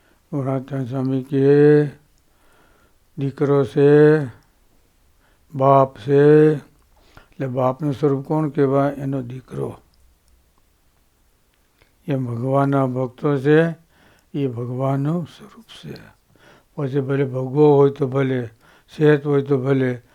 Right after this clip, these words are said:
જે હોય, બહિલા હોય, જે હોય તે. એમ કાંઈ નથી, સાધુ જ એનું સ્વરૂપ કહે એમ ન કહે. એ ગમે થઈ શકે. હા, સંકુચતા નથી લીધા. કારણ કે જનક જેવા રાજા હતા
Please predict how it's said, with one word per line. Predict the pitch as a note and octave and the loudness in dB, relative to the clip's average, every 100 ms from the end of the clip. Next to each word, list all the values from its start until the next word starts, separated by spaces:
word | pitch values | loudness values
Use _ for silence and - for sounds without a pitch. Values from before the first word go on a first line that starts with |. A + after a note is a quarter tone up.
| _ _ - | _ _ -8
જે | C3+ D3 | 2 4
હોય, | D3+ C3+ C#3 C3 | 6 6 4 2
બહિલા | B2+ B2+ C#3+ D3 C#3 | 0 0 2 4 2
હોય, | C3+ C3+ B2+ _ - _ C3+ | 2 -2 -6 _ -20 _ 0
જે | C#3+ D#3+ | 6 8
હોય | D3 C#3 C#3+ | 6 4 2
તે. | C3+ - C#3 G2+ - _ _ _ _ _ _ _ _ _ _ _ _ _ _ D#3 | 0 -2 -2 -2 -16 _ _ _ _ _ _ _ _ _ _ _ _ _ _ -6
એમ | C#3 D3 | -4 0
કાંઈ | D3+ D3+ | 2 2
નથી, | D#3+ D3+ | 0 -2
સાધુ | C3+ C3 C3 C3 D#3+ | -4 -6 -4 0 0
જ | D3 - _ _ _ | 0 -10 _ _ _
એનું | D#3+ D#3 | -6 -6
સ્વરૂપ | B2 D#3+ D#3 D#3+ | -4 -4 -4 -4
કહે | D#3 | -4
એમ | D#3 | -2
ન | D#3 D3+ | -2 -4
કહે. | B2 A2 A2 _ _ _ _ _ _ _ _ | -6 -14 -18 _ _ _ _ _ _ _ _
એ | F3 | -8
ગમે | F3 F#3+ D#3+ | -4 -2 -4
થઈ | A2+ C#3 | -6 -8
શકે. | A2 - A2 _ _ _ _ _ _ _ _ _ _ _ _ _ _ _ _ _ _ _ - | -8 -18 -20 _ _ _ _ _ _ _ _ _ _ _ _ _ _ _ _ _ _ _ -12
હા, | D3 D#3 - | -10 -10 -6
સંકુચતા | D3+ C#3+ E3+ - F3 F3 | -6 -2 -4 -2 -2 0
નથી | D3 | 0
લીધા. | C#3 A#2 B2+ A#2+ - _ _ _ _ _ _ _ _ _ _ _ - | -2 -2 -4 -6 -10 _ _ _ _ _ _ _ _ _ _ _ -4
કારણ | D3+ D3 | -2 -2
કે | |
જનક | B2 C#3+ D#3+ D#3+ | -2 -2 0 2
જેવા | D3 D#3 D3 | 4 4 6
રાજા | D3 D#3 D#3+ | 4 6 4
હતા | D3 C#3+ | 4 2